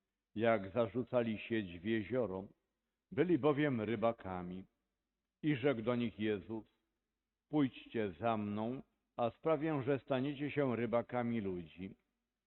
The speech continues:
A natychmiast, porzuciwszy sieci, poszli za nim. Idąc nieco dalej, ujrzał Jakuba,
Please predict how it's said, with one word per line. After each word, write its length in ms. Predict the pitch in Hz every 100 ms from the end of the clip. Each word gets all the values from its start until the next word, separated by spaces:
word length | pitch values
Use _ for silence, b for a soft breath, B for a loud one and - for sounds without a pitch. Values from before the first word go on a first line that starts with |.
| _ _ -
A 140 | 117
natychmiast, 800 | 117 110 - 139 - 101 107 - _ -
porzuciwszy 840 | 139 139 139 - - - 117 110
sieci, 720 | - 120 120 - 120 120 117 _ _ _
poszli 480 | - 147 - 110 110
za 280 | 90 98 95
nim. 340 | 90 95 95 - _ _ _ _ _ _ _ _ _ _ _ _ _ _ _ _ _ -
Idąc 580 | 170 139 147 156 -
nieco 340 | 131 135 - 156
dalej, 500 | 110 95 87 95 98 98 _ _ - - 180 _ _ _ _ _ _ _ -
ujrzał 460 | 165 135 139 131
Jakuba, 680 | 107 113 131 - 131 101 98